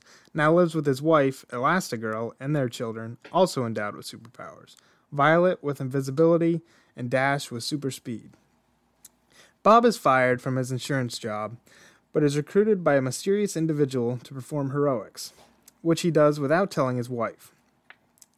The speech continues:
His employer turns out to be a former fan, now out for revenge of Mister Incredible, Syndrome, who plans on sending a robot to cause destruction so he can save the day and be a hero himself.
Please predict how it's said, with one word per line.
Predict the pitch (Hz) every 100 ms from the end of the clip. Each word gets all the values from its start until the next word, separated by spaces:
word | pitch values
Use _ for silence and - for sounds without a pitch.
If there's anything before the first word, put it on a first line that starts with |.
| -
His | 160
employer | 160 160 208 226
turns | 220 175 160
out | 151 160 _ - _
to | 147
be | 139
a | 135
former | 170 180 190
fan, | - 143 135 135 - _
now | 160 175 180
out |
for | - 147 135
revenge | 135 196 185 151 160 - -
of | 143 135
Mister | 127 -
Incredible, | 131 131 127 123 127 135 _ _ -
Syndrome, | - 202 165 123 104 - _ _ _ - _
who | 151
plans | - 202 196
on | 180 151
sending | 190 190 151
a |
robot | 147 202 208 214 208 -
to | -
cause | 170 147 143
destruction | 139 - 175 - 170 170 156
so | -
he | 165
can | 151 131
save | - 196 185
the |
day | 156 139 135 131
and | 135
be | 139 131
a |
hero | 123 123 117 117
himself. | 117 - 139 - -